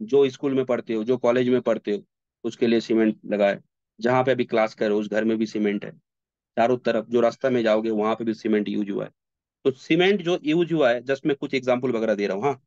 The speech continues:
just कुछ example वगैरह दे रहा हूँ। मैं फिर से बोल रहा हूँ, ये subject अलग type का subject है, इसमें interest बहुत ज्यादा है, तो उस हिसाब से पढ़ना है, बाकी subject के साथ ये, इसको कंपैरिजन नहीं करना है। जैसे मैं बोल रहा हूँ उस हिसाब से सोचो, क्योंकि इसको तुम जब logically सोचने जाओगे ना, तो ये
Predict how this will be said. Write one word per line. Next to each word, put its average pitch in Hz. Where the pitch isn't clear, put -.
just 113
कुछ 113
example 113
वगैरह 104
दे 98
रहा 98
हूँ। 92
मैं 104
फिर 117
से 135
बोल 127
रहा 135
हूँ, 131
ये 117
subject 120
अलग 127
type 127
का 127
subject 104
है, 107
इसमें 131
interest 127
बहुत 123
ज्यादा 117
है, 147
तो -
उस 123
हिसाब 135
से 139
पढ़ना 110
है, -
बाकी 117
subject 139
के 139
साथ 135
ये, 139
इसको 135
कंपैरिजन 123
नहीं 117
करना 104
है। 95
जैसे 123
मैं 123
बोल 123
रहा 135
हूँ 127
उस 123
हिसाब 127
से 143
सोचो, 127
क्योंकि -
इसको 139
तुम 143
जब 135
logically 131
सोचने 139
जाओगे 123
ना, 139
तो 131
ये 131